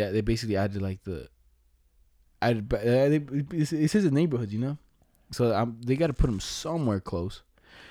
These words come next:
I just feel like it's, it's not good. It's doing, s-, I guess, but, like, if you have mental problems and you're homeless,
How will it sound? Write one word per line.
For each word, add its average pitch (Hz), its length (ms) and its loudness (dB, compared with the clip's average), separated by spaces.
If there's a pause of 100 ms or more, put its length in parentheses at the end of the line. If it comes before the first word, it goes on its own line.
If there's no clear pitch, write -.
(140)
I 156 100 4
just 165 160 -4
feel 190 140 4
like 120 360 2
it's, - 460 -8 (1800)
it's - 280 0
not 185 160 2
good. 156 100 2
It's 180 220 4
doing, 160 300 8
s-, - 180 -4 (260)
I 156 120 4
guess, 170 280 4
but, 156 160 0
like, 131 220 2 (1080)
if 160 160 2
you 226 120 6
have 131 100 4
mental 170 320 6
problems 185 400 2
and 127 100 4
you're 117 100 2
homeless, 170 480 2